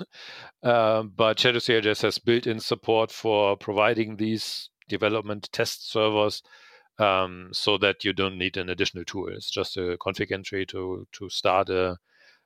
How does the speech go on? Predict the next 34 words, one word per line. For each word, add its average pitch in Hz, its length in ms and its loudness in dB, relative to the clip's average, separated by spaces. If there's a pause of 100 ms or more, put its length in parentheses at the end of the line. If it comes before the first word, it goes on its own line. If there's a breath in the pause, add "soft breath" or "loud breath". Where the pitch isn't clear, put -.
(120)
a 90 140 2
dev 104 320 0
H 104 240 -2
T 104 120 -4
T 110 100 -8
P 120 200 -2
server. 113 560 2 (560 soft breath)
And 95 600 -2
that's - 320 0 (140)
really 101 240 4
just 98 460 -2 (220)
that. 95 340 2
It's - 180 -6
just - 300 -4
a 104 40 -8
simple 110 460 0
H 101 180 0
T 104 100 -2
T 95 60 -2
P 107 140 -2
server 98 320 -2
that 95 120 -2
ser-, 104 320 -4
that 92 200 -8
serves - 380 -2
the - 80 -12
files, 110 520 0 (800 loud breath)
but 95 220 2
you - 80 -8
can 98 180 0
use 87 280 -6 (160)
anything 101 400 -12
for 110 160 -14
that. - 300 -12